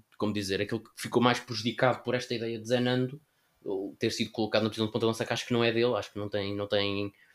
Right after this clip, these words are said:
hum, características que eu recomendo a jogar nessa posição.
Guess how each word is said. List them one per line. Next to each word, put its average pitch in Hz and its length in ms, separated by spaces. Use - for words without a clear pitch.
hum, 95 640
características 101 680
que - 80
eu 101 40
recomendo 104 260
a 107 40
jogar 107 120
nessa 107 180
posição. 110 440